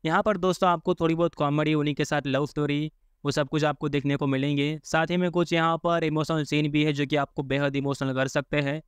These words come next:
और नायक के रूप में यहाँ पर नसलन के गफूर ने यहाँ पर काफ़ी अच्छी भूमिका निभाई है।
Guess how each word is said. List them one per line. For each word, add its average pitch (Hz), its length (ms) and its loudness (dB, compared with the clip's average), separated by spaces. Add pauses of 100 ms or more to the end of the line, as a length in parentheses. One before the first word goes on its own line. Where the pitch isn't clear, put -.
(420)
और 147 240 0
नायक 160 320 0
के 175 120 0
रूप 156 220 0
में 165 120 -2
यहाँ 151 240 0
पर 151 460 -2
नसलन 147 460 0
के 147 160 -2
गफूर 143 340 0
ने 143 100 0
यहाँ 139 220 0
पर 143 100 0
काफ़ी 143 320 0
अच्छी 147 160 -4
भूमिका 143 300 0
निभाई 139 340 -2
है। 139 140 -6